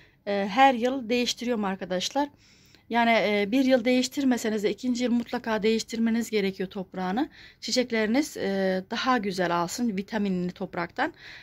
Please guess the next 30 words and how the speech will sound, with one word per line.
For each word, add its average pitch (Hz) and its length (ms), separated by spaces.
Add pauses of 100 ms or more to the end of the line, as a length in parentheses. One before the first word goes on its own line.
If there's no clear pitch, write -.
(140)
Ben 262 180
orman 240 380
toprağı 220 400
ve 262 120
çam, 247 240 (180)
e, 190 280
şey, 185 440
çam 226 200
toprağı 220 480
ve 262 300
bahçe 226 240
toprağı 185 340
kullanıyorum 170 480
zaten. 175 280
Ormandan 202 500
getiriyorum. 180 420 (800)
E, 185 380
ve 214 300
şöyle 202 380
hemen 202 360
de 196 60
yakın 190 340
zaten 180 380
karşımızda 196 880 (640)
çamların 196 500
içinden 185 420
çok - 260
güzel 196 200
topraklar 202 500
getiriyorum. 185 460